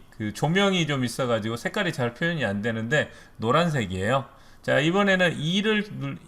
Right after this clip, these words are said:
어, 다시 자, 누르고 이를 입력하고 완료 버튼 눌러보겠습니다. 그러면 여기 엘이디가 초록색으로 바뀌면서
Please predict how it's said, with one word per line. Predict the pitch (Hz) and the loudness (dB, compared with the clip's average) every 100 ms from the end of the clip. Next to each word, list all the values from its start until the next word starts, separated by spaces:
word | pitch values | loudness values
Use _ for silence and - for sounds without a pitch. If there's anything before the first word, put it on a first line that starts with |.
| - 113 | -10 -4
어, | 113 98 | -4 -4
다시 | - 110 - 110 98 120 170 202 208 180 - | -6 -8 -6 -6 -4 -2 0 0 -2 -6 -10
자, | 101 | -8
누르고 | 98 101 101 117 156 180 - - - | -6 -6 -4 -2 0 -2 -6 -20 -12
이를 | 120 165 185 196 | -4 0 4 4
입력하고 | 151 143 147 - 147 135 156 170 151 | 4 2 0 2 0 2 4 4 4
완료 | 120 131 131 | 4 2 0
버튼 | 127 131 113 | -2 0 0
눌러보겠습니다. | 110 110 98 95 - 92 87 87 104 151 202 214 - - - - - - - - - - - | 0 -2 -2 -6 -6 -8 -6 -2 2 4 2 -2 -16 -20 -20 -20 -20 -20 -20 -20 -20 -20 -8
그러면 | 113 113 151 180 110 | -4 0 2 0 0
여기 | 110 113 117 127 160 | -2 -2 -2 0 0
엘이디가 | 113 123 131 120 131 - | -2 -2 -2 0 0 -2
초록색으로 | - 220 220 175 147 135 147 147 | -4 -4 -2 -2 -2 0 -2 -2
바뀌면서 | 104 - 131 123 113 110 110 160 185 196 196 | -8 -10 -6 -2 -2 -2 0 6 6 6 2